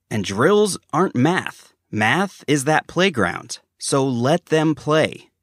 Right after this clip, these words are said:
And just like my daughter figuring out how to span that jungle gym chasm,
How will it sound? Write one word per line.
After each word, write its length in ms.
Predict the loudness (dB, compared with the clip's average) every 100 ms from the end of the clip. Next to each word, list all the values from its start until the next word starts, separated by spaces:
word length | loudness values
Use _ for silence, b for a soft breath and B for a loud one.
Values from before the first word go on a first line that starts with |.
| _
And 200 | -6 -4
just 340 | 0 0 0 -2
like 180 | 0
my 200 | 2 0
daughter 400 | 2 2 4 2
figuring 420 | 0 0 2 2 2
out 160 | 0
how 140 | 0 0
to 80 |
span 560 | -2 -6 0 2 4 2
that 240 | 2 -2
jungle 340 | -2 0 2 0
gym 240 | 2 0
chasm, 560 | 0 -2 0 0 -2